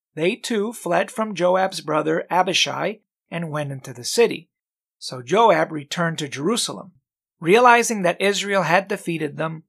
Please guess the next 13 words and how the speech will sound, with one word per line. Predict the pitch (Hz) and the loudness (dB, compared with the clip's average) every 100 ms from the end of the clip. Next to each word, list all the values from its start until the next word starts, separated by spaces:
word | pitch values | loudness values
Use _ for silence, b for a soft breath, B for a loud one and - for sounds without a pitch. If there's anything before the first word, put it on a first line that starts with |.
| _ _ | _ _
the | 131 | -18
king | - 190 202 | -6 -4 -2
sent | 214 - 175 185 | -2 -2 -2 -2
messengers | 180 175 190 170 170 160 | 0 0 0 -2 -2 -4
to | - | -6
get | 127 156 - | 0 0 0
other | 170 165 190 | 0 0 2
Arameans | 160 160 165 139 139 139 | 2 0 0 -4 -6 -6
from | - 123 | -10 -8
beyond | 123 131 160 185 | -6 0 2 2
the | 180 | -2
Euphrates | 180 165 - 123 131 127 139 | -6 -8 -8 -8 -8 -6 2
River. | 226 160 - | 2 2 -8